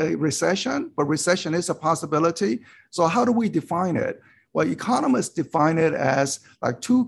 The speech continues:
consecutive quarters of G D P declines. I mean, there's even more precise definition than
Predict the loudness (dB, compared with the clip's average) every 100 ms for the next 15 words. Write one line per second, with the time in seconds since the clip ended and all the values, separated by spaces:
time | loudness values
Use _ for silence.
0 | -2 -6 -4 -2 -2 0 -2 -2 -4 -4
1 | 0 2 2 0 -4 -6 -4 0 0 -2
2 | -8 -10 -10 -6 -6 -6 -8 -10 -12 -14
3 | _ -4 0 2 2 0 2 4 4 6
4 | 6 4 0 -2 -2 0 -2 0 0 0
5 | 0 0 2